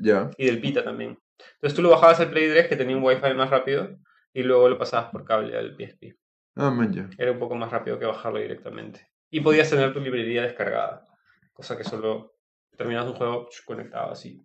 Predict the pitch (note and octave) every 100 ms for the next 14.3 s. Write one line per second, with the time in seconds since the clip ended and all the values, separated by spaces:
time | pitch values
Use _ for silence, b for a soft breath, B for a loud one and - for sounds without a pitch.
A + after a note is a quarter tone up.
0 | - A2+ - F2+ F#2 C2 - - G2+ G#2
1 | G#2+ G#2+ G2 F#2+ G#2 G2 F#2+ - - _
2 | _ b b b b b b b _ D3
3 | D3+ D#3+ D#3 D3 D3 C3+ B2+ A2 G#2 G2+
4 | - _ _ - D3 C#3+ D3+ E3+ E3+ D#3+
5 | D3+ C#3 B2+ A#2+ G#2+ - - C3+ C3+ C3
6 | C3+ C3 B2 A#2 - - A#2+ A#2+ A#2+ G#2+
7 | G2 A2 - G2 G#2+ - B2+ A#2+ A2 E3+
8 | B3+ B3 G#3+ G#3+ A3 G#3+ G#3 G3 G3 F#3+
9 | F#3 F3+ E3+ C#3+ D#3 C3+ G#2+ G#2 A#2 B2
10 | A2 - _ _ _ - A#2 A2 G2+ B2
11 | C3 A2+ G2+ A2+ C#3 C#3+ C#3 C#3 C#3 C3
12 | A2+ A2+ A#2 A#2+ A#2+ A#2+ A#2 C#3 A#2 G#2+
13 | G2+ A2+ A2 A2 G2 - A2 G#2+ G#2+ A2
14 | A2 G#2+